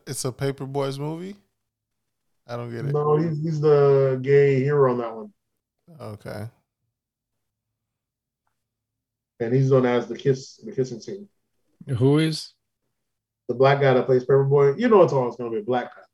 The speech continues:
Speaker 2: You know how it, <laughs> how it goes.
Speaker 3: Hmm.
Speaker 2: So the
Speaker 3: <laughs> It's crazy. At the same time, they're trying to make the black man, uh, gay at the same time.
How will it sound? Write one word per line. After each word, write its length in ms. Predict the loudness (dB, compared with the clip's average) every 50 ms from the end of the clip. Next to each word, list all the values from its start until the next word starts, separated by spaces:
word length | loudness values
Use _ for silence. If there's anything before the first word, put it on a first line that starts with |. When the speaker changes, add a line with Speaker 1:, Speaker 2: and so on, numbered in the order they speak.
| _ -12
Speaker 2:
You 80 | -8
know 80 | -6 -6
how 220 | -6 -6 -8 -10 -10
it, 1120 | -12 -4 2 2 4 4 4 4 4 4 4 4 4 2 2 2 2 0 -4 -6 -6 -6 -8 _ _ _ _ -20 -20
<laughs> 300 | -20 _ _ _ -8 -4
how 220 | -2 -2 0 0
it 120 | -2 0
goes. 560 | 2 0 2 0 -2 -6 -10 -14 -20 -20 _ _ _ _ _ _ _ _ _ -18
Speaker 3:
Hmm. 120 | -16 -16 -16 -18 _ _ _ _ _ _ _ _ _ _ _ _ _ _ _ _ _ _ _ _ _ _ _ _ _ _ _ _ _ _
Speaker 2:
So 520 | -8 -6 -4 -2 -2 -2 -4 -4 -8 -12 _ -4
the 400 | -4 -2 -2 -2 -6 -10 -12 -10 -6
Speaker 3:
<laughs> 1080 | -6 -6 -6 -4 -6 -6 -6 -6 _ _ _ -20 -20 -20 -18 -8 -8 -6 -4 -4 -2 0
It's 180 | -2 -2 2
crazy. 260 | 4 4 6 6 6 4
At 120 | 4 4
the 60 | 4
same 220 | 2 4 4 2 2
time, 140 | 4 2
they're 80 | 2 2
trying 180 | 2 0 0 0
to 40 | 2
make 180 | 0 0 -2
the 60 | -4 -2
black 240 | -2 0 -2 0
man, 320 | 0 0 0 0 -2 -2 -6 -8 _ _ _ _ _ _ _ _ _ _ _ _ _ _ _ _ _ _ _ _ _ _ _ _ _
uh, 280 | -10 -8 -8 -8 -8 -10 -12 -16 _ _ _ _ _ -10 -8 -2
gay 220 | 2 2 2 2
at 100 | 0 -2 -4
the 60 | -6
same 220 | -4 -4 -4 -4
time. 280 | -4 -4 -4 -4 -4